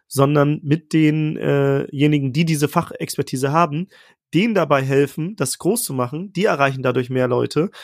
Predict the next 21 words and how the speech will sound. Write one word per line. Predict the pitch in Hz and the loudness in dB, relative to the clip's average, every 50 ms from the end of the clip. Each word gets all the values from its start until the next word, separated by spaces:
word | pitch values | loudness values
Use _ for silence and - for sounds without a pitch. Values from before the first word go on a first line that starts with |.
| - _ - | -18 _ 2
Wir | 143 147 131 | 2 2 2
sch-, | - - _ - | 0 -4 _ -12
stiften | - - - 170 165 - - 147 131 | -10 -2 0 0 0 0 -2 -2 2
Wert | 143 139 - | 2 2 2
für | - - 127 | 0 -6 -8
die | 127 | -8
Person, | - - 139 120 120 131 143 196 233 - _ _ | -4 -2 0 2 2 2 2 2 0 -2 _ _
aber | - 147 170 175 175 - | -2 0 2 2 2 2
auch | - 165 151 - | 2 0 -2 -2
für | - - 170 - - | -4 -6 -6 -4 0
all | 175 196 208 226 214 | 0 2 2 2 0
die | 175 180 156 | -2 -8 -6
Kunden, | - - 262 294 320 - 170 165 156 | -4 -2 -2 -2 -4 -6 -6 -6 -4
die | 143 151 139 | -4 -2 -2
sie | 135 143 | -2 -2
dann | 131 131 123 123 | -2 -2 -2 -2
gewinnt. | 123 120 113 127 135 170 185 - - - - - - | -2 -2 0 0 0 0 -2 -6 -10 -20 -20 -14 -10
Das | - - | -4 0
heißt, | 147 147 147 - - - _ _ | 2 2 2 0 -6 -18 _ _
wir | - 135 135 | -2 -2 -2
können | - - 165 175 190 190 - | 0 0 0 0 0 -2 -4